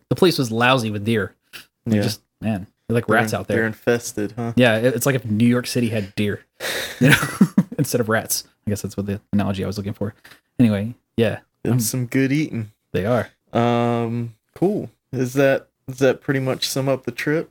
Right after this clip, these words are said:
Speaker 1: Uh, yeah, more or less. Uh, let's see, we went on the trip. Uh, things were really cool. I got in a car accident on Halloween night.
Speaker 2: Yeah, I was gonna ask you about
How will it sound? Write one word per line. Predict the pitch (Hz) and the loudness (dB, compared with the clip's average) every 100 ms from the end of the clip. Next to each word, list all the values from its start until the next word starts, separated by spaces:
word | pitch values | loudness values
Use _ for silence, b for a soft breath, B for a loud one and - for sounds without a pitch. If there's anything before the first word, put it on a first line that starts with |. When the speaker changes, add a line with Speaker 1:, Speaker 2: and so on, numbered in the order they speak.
| _ - | _ 2
Speaker 1:
Uh, | 165 190 180 - | 4 4 0 -2
yeah, | 175 190 | 0 2
more | 202 185 220 | 4 4 4
or | |
less. | 190 123 - - - | 4 2 0 -4 -6
Uh, | 107 117 120 123 120 _ - | 0 2 2 0 -4 _ -6
let's | |
see, | - 117 | -2 0
we | |
went | 120 131 | 2 2
on | |
the | 139 | 0
trip. | - 180 _ _ | 0 0 _ _
Uh, | 113 113 113 117 113 | 0 2 2 0 0
things | 120 113 | 0 0
were | 117 | 0
really | 113 110 | 0 -2
cool. | - 196 214 214 - _ - 104 104 101 | 0 2 2 0 -4 _ -4 -2 -2 -2
I | 101 98 98 98 98 95 95 107 | -4 -4 -4 -6 -8 -10 -8 -4
got | 107 | -2
in | 107 | -4
a | |
car | - 120 113 | -2 0 2
accident | 113 - 139 143 190 - - - | 0 -2 -2 -2 -4 -8 -10 -2
on | 117 | -2
Halloween | 113 113 117 135 147 | 0 0 0 0 2
night. | 123 | 4
Speaker 2:
Yeah, | 214 208 | 4 4
I | |
was | 156 147 | 2 0
gonna | 196 180 | 0 2
ask | 180 180 - | 0 -2 0
you | 139 | 0
about | 123 123 - | 2 2 0